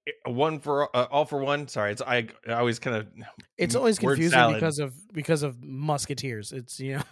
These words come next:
Speaker 2: know. <laughs>
Speaker 1: Yeah, absolutely. Okay, I'm glad I'm not the only person that has that connection to that. I'm like, I'm like, I know the whole phrase, and I'm glad that he uses something from, uh, Dumas's work, but, uh,
Speaker 2: Yeah.
Speaker 1: but it's interesting because the thing is, the villains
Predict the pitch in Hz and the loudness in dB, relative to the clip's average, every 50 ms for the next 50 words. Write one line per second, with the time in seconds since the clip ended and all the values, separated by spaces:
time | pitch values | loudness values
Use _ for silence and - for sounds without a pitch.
0 | _ - 302 - - _ _ - - 120 127 143 156 156 - 156 175 190 - - | _ -6 -6 -6 -6 _ _ -16 -8 -4 2 4 4 4 4 0 -2 -2 -2 0
1 | 190 170 139 160 170 135 135 139 139 170 156 143 131 120 156 175 180 170 160 165 | 0 2 2 2 4 4 4 4 4 4 2 2 0 -2 -2 0 0 0 0 -2
2 | 156 - 147 143 147 139 - 143 131 123 - 127 113 - - 127 127 120 123 123 | -4 -4 -6 -4 -6 -4 -4 -6 -6 -6 -8 -10 -8 -4 -4 -4 -4 -2 -4 -6
3 | 110 - - 104 104 104 104 - - 101 95 - 92 90 90 87 90 95 98 98 | -6 -6 -10 -8 -8 -8 -8 -10 -12 -14 -14 -14 -12 -10 -10 -10 -10 -12 -16 -16
4 | 98 98 101 82 113 113 113 110 120 123 127 135 147 170 180 165 147 127 139 131 | -18 -18 -16 -12 -8 -6 -6 -4 -2 0 0 0 2 0 0 0 0 0 0 0
5 | 123 120 117 - - - - 123 113 107 107 104 110 107 110 113 113 110 120 127 | 0 -2 -4 -10 -12 -4 -2 0 0 0 -2 -4 -6 -4 -4 -4 -4 -2 0 0
6 | 135 127 123 110 107 110 120 127 131 120 120 110 110 - 113 110 101 107 104 101 | 0 -2 -2 -6 -4 -4 -2 -2 -2 -4 -6 -6 -4 -4 -6 -6 -4 -8 -8 -10
7 | 101 - - - - - - - _ _ - 120 113 110 104 - 113 107 107 104 | -10 -14 -18 -20 -20 -20 -20 -20 _ _ -6 -4 -4 -4 -6 -6 -4 -2 -2 -2
8 | 98 98 85 113 107 113 110 107 107 104 - 107 101 104 107 110 107 101 - _ | -4 -6 -10 -12 -10 -8 -8 -8 -8 -10 -12 -14 -12 -8 -8 -8 -8 -10 -12 _
9 | 101 101 101 101 98 95 98 - _ _ - 160 143 113 - 98 _ _ _ _ | -10 -8 -8 -8 -8 -10 -12 -16 _ _ -8 -6 -6 -6 -6 -10 _ _ _ _
10 | _ _ _ _ _ - 123 135 160 160 147 - _ _ _ _ _ _ _ _ | _ _ _ _ _ -12 0 2 2 2 2 -2 _ _ _ _ _ _ _ _
11 | _ _ _ _ _ _ _ _ _ _ _ - - 180 175 170 156 - - - | _ _ _ _ _ _ _ _ _ _ _ -4 0 2 2 2 0 -6 -10 -4
12 | - 190 196 196 214 190 202 185 160 151 - 170 160 151 - - _ _ _ _ | -2 -2 0 0 -2 -4 -2 -4 -4 0 2 2 2 2 0 -8 _ _ _ _
13 | _ _ _ _ _ _ _ _ - 139 139 131 - 180 185 185 180 170 156 147 | _ _ _ _ _ _ _ _ -4 -2 -2 0 0 0 0 2 0 0 -2 0
14 | 139 147 120 120 131 135 143 160 175 185 190 156 - | -2 -2 0 2 2 2 2 2 0 0 -2 -4 -8